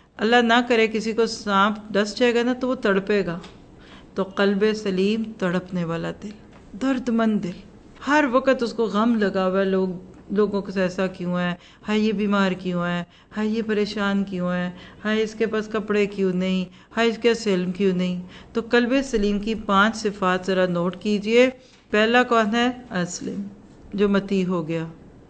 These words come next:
जिसने वाकई अपना आप अल्लाह के आगे डाल दिया, जिसको इब्राहीम के ज़रिए में हम पढ़ चुके हैं, "इज़ क़ाल लहू रब्बुहु अस्लिम,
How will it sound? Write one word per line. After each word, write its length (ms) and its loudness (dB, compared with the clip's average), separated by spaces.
जिसने 320 2
वाकई 380 4
अपना 320 2
आप 140 0
अल्लाह 220 0
के 120 -4
आगे 220 0
डाल 240 2
दिया, 140 4
जिसको 320 -2
इब्राहीम 420 2
के 180 0
ज़रिए 280 2
में 120 0
हम 80 0
पढ़ 200 2
चुके 300 -2
हैं, 140 0
"इज़ 180 2
क़ाल 320 4
लहू 380 2
रब्बुहु 480 2
अस्लिम, 420 2